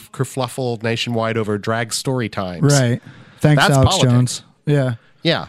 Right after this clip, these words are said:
Speaker 1: but that's politics.
Speaker 2: <laughs> Yeah, right.
Speaker 1: A lot of hip hop is political.
Speaker 2: Mm-hmm.
Speaker 1: Um, you know, Joyner has been in the middle of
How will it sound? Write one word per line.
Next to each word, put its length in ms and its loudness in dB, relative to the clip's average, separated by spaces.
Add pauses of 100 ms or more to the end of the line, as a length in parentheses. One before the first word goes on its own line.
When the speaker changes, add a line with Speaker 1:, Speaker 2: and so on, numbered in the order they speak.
(100)
Speaker 1:
but 100 -4
that's 160 -2
politics. 440 0
Speaker 2:
<laughs> 0 -
Yeah, 240 2
right. 280 0 (220)
Speaker 1:
A 60 -8
lot 200 2
of 60 0
hip 180 0
hop 220 -2
is 120 -4
political. 640 -2
Speaker 2:
Mm-hmm. 240 8 (380)
Speaker 1:
Um, 580 0
you 120 -2
know, 220 -2
Joyner 440 0 (160)
has 240 -2
been 200 -4
in 120 -2
the 60 0
middle 240 0
of 340 -6